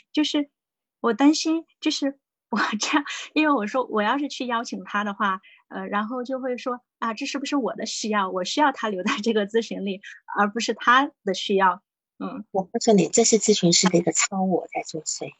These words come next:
Speaker 2: 你觉得你需要，你需要一个来访者需要到这样，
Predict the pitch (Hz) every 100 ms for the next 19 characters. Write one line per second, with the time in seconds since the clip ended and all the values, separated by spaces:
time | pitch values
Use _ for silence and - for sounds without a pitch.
0 | - 196 185 269 320 254 196 - - 247
1 | 254 208 185 _ _ _ _ _ _ _
2 | _ - 170 - 285 294 240 214 185 170
3 | 175 180 185 147 - 208 202 190 185 -
4 | 180 165 170